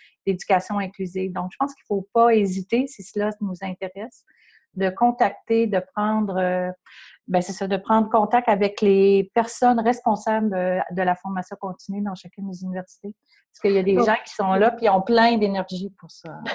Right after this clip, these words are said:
Speaker 2: <laughs> Donc, c'est ça. Donc, euh, oui, on reçoit des invitations pour des formations ponctuelles, mais il y a place à d'autres,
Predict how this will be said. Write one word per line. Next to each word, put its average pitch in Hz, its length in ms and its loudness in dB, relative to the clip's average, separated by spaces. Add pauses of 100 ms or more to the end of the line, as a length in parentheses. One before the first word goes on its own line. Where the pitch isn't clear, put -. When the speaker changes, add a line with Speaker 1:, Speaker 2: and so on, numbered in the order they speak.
(220)
Speaker 2:
<laughs> - 480 -4
Donc, 247 220 6
c'est 262 120 4
ça. 277 220 6
Donc, 240 240 6
euh, 247 180 6
oui, 262 180 8
on 254 120 8
reçoit 262 240 4
des 240 200 6
invitations 226 520 6
pour 254 120 2
des 220 120 6
formations 208 440 0
ponctuelles, 233 480 2
mais 240 120 8
il - 20 8
y 202 40 6
a 196 60 0
place 233 520 4
à 202 100 0
d'autres, 214 500 2